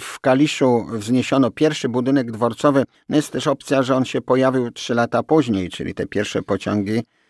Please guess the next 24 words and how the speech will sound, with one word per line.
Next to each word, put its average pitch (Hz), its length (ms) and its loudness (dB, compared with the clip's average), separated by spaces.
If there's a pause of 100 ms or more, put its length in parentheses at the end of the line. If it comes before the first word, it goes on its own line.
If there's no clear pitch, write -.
(100)
ruszały 92 540 -8
z, 92 300 -12
może 92 300 -10
ze 95 100 -8
szczerego 101 480 -6
pola, 107 360 -2
z - 80 -18
jakiegoś - 460 -12 (340)
tymczasowego 123 640 0
obiektu. 151 480 0 (360)
Ten 156 200 4 (160)
budynek, 151 520 0
y, 139 280 2
powstał 151 400 2
według 135 260 0
projektu 131 480 2
architekta 113 720 0
Czesława 113 520 0
Domaniewskiego, 101 1000 0 (440)
a 151 80 4
wnętrza 151 400 4
zaprojektował 139 800 0
jego 139 240 0
syn, 113 320 2